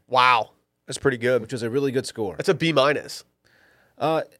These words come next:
Speaker 3: the scale is, it's, it's not a typical grading
Speaker 1: I'll take,
Speaker 3: scale.
Speaker 1: no, I'll
Speaker 3: Yeah.
Speaker 1: take it. That's, I mean, if that was a real tree and I had a nine up on there, like, I, I'm happy with that rating, Dylan.
Speaker 3: It's a great tree.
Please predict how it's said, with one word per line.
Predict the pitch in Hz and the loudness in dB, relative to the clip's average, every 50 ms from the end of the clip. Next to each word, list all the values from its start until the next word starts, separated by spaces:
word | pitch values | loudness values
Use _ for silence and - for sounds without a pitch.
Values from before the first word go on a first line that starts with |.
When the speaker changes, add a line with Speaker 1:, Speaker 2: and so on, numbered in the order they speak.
| _ _ _ _ _ _ _ _ _ _ _ _ _ _ _ _ _ _ _ _ _ _ | _ _ _ _ _ _ _ _ _ _ _ _ _ _ _ _ _ _ _ _ _ _
Speaker 3:
the | - - | -8 -8
scale | - - - 147 139 127 120 | -4 0 2 2 2 2 0
is, | 110 98 87 - - | -4 -6 -8 -12 -10
it's, | 123 117 - - - - - | -10 -8 -8 -8 -10 -8 -8
it's | 120 120 - - | -8 -8 -6 -4
not | 127 120 104 | -4 -4 -4
a | 92 | -6
typical | - - - 92 85 - - 90 | -8 -10 -12 -12 -12 -12 -14 -14
grading | 80 87 87 85 78 | -14 -12 -12 -4 2
Speaker 1:
I'll | 202 254 | 2 4
take, | 254 - 240 247 214 | 6 8 6 6 6
Speaker 3:
scale. | 208 | 6
Speaker 1:
no, | 233 214 | 6 6
I'll | 214 233 | 6 6
Speaker 3:
Yeah. | 208 254 254 | 6 6 4
Speaker 1:
take | 262 240 - | 4 4 2
it. | 131 104 80 - | -2 -2 0 4
That's, | 156 190 214 - | 4 4 4 4
I | - 190 196 | 2 2 4
mean, | 202 196 190 | 4 6 4
if | 170 - | 4 4
that | 196 202 220 | 4 4 4
was | 190 180 | 2 0
a | 175 | 0
real | 185 190 185 | 2 2 2
tree | - - 208 214 | 0 0 2 2
and | 202 165 | 4 4
I | 151 | 4
had | 165 170 147 | 4 4 2
a | 135 | 2
nine | 131 139 160 196 180 | 2 2 2 4 2
up | 147 - - | 2 0 0
on | 131 127 | -2 0
there, | 127 127 127 127 | 2 2 2 2
like, | 131 127 127 120 - - | 2 2 2 0 0 0
I, | 151 147 143 120 | 2 2 2 2
I'm | - 90 120 165 180 175 | 0 0 2 0 0 2
happy | 156 185 202 208 190 170 | 2 2 2 2 2 0
with | 147 139 139 | -4 -2 0
that | 147 135 127 | 0 2 4
rating, | 143 175 220 175 123 113 | 4 4 2 2 0 -6
Dylan. | 95 101 110 131 | -4 -4 -2 -2
Speaker 3:
It's | 151 - | -4 -4
a | |
great | - - 147 220 262 - | -6 -4 -2 -2 -2 -2
tree. | - - 254 311 330 - 151 139 | -4 -10 -8 -8 -8 -10 -12 -16